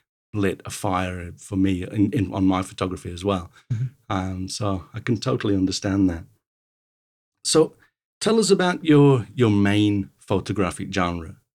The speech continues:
Speaker 1: You know, what, what, what do you really enjoy doing in your photography?
Speaker 2: Uh, <clears throat> it's kind of difficult.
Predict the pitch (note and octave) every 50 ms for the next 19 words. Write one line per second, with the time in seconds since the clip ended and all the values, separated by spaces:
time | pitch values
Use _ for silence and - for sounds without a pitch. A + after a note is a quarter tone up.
0 | _ - F#2+ F2+ E2 E2 F2 F#2 F#2 G2 G#2+ A2+ - - B2+ A#2+ A#2 - - -
1 | - - A2+ A#2+ A2 G#2+ G#2+ G#2 G2+ G2 G2 G2+ G2+ G2 G2 F#2+ F2+ F2 E2+ -
2 | G2 F2 F2 E2+ F2+ F2 F2 F2 E2+ E2+ - _ _ _ - G2+ F2+ F2 E2 -
3 | - - - E2 E2 F2 E2+ - F#2 F#2+ - _ _ _ _ _ _ _ _ _
4 | _ _ _ _ _ - - - _ _ _ _ _ _ _ _ _ - D#3+ F#3+
5 | A3+ G3+ F#3 - - - _ - E3+ F3+ D#3 C3+ - - - - - F#3 F3 D#3+
6 | D3 C#3+ - _ _ _ _ _ _ _ _ _ _ _ _ _ _ _ _ _
7 | _ _ _ _ _ _ _ - C3+ - - - - G#2+ G#2+ -